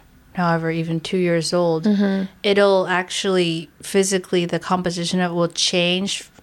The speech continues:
Speaker 1: for each stage of the baby?
Speaker 2: Yeah, and it changes throughout the day too. So let's say it's really hot outside, um, and your baby is thirsty. The com-, the composition of it will be more watery. So the baby, it, when they, when they're nursing, they're actually getting that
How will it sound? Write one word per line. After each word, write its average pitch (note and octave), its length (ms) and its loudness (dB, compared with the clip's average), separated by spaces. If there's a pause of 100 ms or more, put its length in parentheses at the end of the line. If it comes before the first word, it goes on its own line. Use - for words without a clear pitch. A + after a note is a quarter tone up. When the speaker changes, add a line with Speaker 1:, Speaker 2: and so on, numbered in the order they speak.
(140)
Speaker 1:
for F3 420 0
each F#3 260 -2
stage F3+ 380 0
of F#3 80 -4
the F3+ 80 2
baby? G#3 560 -4
Speaker 2:
Yeah, C4 320 4
and A3 220 2
it B3 100 0
changes C#4 380 0
throughout A#3 260 2
the G3+ 80 0
day F#3+ 220 0
too. - 300 -6
So G3 260 -2
let's F#3+ 260 -2
say G3+ 180 2
it's F3+ 220 -6
really F#3 240 0
hot F3 260 -4
outside, F3 640 -4 (380)
um, E3+ 320 -2
and F3+ 340 0 (120)
your E3+ 680 0 (160)
baby F3 300 2
is - 160 -2
thirsty. F3+ 360 -2
The F3+ 140 -2
com-, F#3+ 300 -4 (140)
the F#3+ 120 0
composition A3 580 0
of F3+ 140 -2
it F#3 140 -6
will F3+ 100 0
be F#3 160 0
more F#3 260 2
watery. F3 520 -2
So F3 120 -6
the F3 140 -2
baby, F3 360 0
it, F#3 240 -2
when F3+ 160 2
they, F3 360 0
when F3 160 0
they're E3 160 0
nursing, G3+ 440 0
they're F#3 120 0
actually F3+ 320 -2
getting F3 320 0
that D#3 240 -4